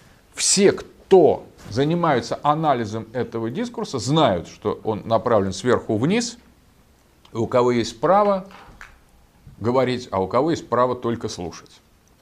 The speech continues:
Соответственно, говорить — это привилегия господ. Логос, слово, дискурс.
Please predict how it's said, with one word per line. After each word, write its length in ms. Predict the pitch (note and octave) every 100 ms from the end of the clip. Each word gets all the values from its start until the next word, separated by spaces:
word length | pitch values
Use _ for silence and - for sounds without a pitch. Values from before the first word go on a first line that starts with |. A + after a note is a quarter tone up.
| _ _ -
Соответственно, 580 | - A2 C#3+ C#3 C#3 - -
говорить — 600 | C3 A#2 D#3+ E3 F3 A#3 -
это 200 | E3+ E3+
привилегия 600 | C3+ C3+ C#3+ F3 D3+ F3
господ. 720 | C3 F3+ - - D3+ A2 - - _ _ _ _ _ _ -
Логос, 720 | B2 E3 F#3+ C#3+ C#3 A#2+ -
слово, 800 | - C3+ C#3+ D3 D3 C3 B2 G#2+
дискурс. 960 | G2+ G2+ D3 C3 - G2+ F2 - -